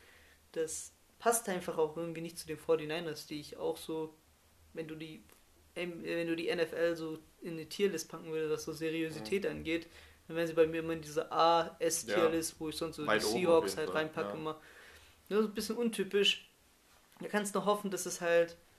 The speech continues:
Speaker 2: Aufgeht.
Speaker 1: dass es halt aufgeht vor allem, ähm, und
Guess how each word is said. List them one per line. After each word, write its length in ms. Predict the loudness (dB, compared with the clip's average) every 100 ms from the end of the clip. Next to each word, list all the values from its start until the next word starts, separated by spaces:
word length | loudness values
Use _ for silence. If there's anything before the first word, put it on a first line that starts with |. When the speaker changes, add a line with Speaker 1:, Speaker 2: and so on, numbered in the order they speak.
| -16
Speaker 2:
Aufgeht. 360 | -12 -12 -12 -14 -6
Speaker 1:
dass 100 | -4
es 120 | -2
halt 140 | -4 -2
aufgeht 440 | 0 0 0 -8
vor 160 | -6 -8
allem, 340 | -6 -8 -10
ähm, 400 | -10 -10 -12 -14 -20 _ _ -18
und 420 | -10 -8 -8